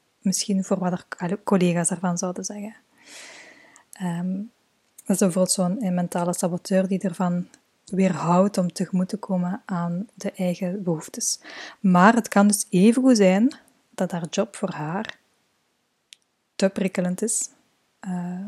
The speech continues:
wat ik helemaal zou begrijpen trouwens, <laughs> want ik heb immens veel respect voor onder andere kleuterjuffen, gewoon omdat ik het totaal niet zou aankunnen <laughs> wat zij doen. En je zou me echt letterlijk na twee dagen kunnen afvoeren, denk ik. <laughs>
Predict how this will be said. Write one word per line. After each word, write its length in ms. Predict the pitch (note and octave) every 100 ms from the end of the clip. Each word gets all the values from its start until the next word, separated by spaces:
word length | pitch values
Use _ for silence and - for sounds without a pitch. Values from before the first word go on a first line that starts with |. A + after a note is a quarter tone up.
| A3 C4+ _ _ _ _ _ - - _ _
wat 140 | - F#3+
ik 120 | F3+
helemaal 240 | F3+ F3+
zou 140 | E3+ F3
begrijpen 400 | E3+ - F3 F#3+
trouwens, 420 | G3 F3+ F3+ - - - A#3 -
<laughs> 380 | - - - -
want 180 | F3+
ik 60 | G3
heb 180 | F#3 -
immens 460 | F3+ E3 F3 D#3
veel 160 | - E3+
respect 500 | E3+ - F3+ E3 -
voor 300 | - E3+ D#3+ _ - - - - _
onder 300 | - A3 G3
andere 420 | F#3+ F#3+ F#3 F3+ - _
kleuterjuffen, 600 | G3 F#3+ F#3+ F#3+ - F#3+
gewoon 380 | F3+ F3+ F#3 C#4
omdat 260 | F3+ F3
ik 260 | E3+ - - _ _ -
het 160 | F#3+ -
totaal 580 | - F#3+ - A#3 A3 -
niet 300 | - G3+ A#3+ B3+
zou 220 | - F#3+
aankunnen 600 | - F3+ E3+ - G#3+ G#3 -
<laughs> 500 | B3+ - - - -
wat 260 | G#3+ A#3+ -
zij 260 | - G3+ G3
doen. 320 | F3+ F3 E3+ - _
En 100 | G3
je 80 | F#3
zou 120 | F3
me 80 | G3+
echt 200 | G3+ -
letterlijk 360 | F#3 F#3 F3
na 120 | F#3
twee 180 | E3+ F3+
dagen 280 | E3+ E3+ E3+
kunnen 280 | F#3+ F3 E3+
afvoeren, 360 | - G3+ G#3
denk 200 | A3 G#3+
ik. 180 | A3+ -
<laughs> 80 | -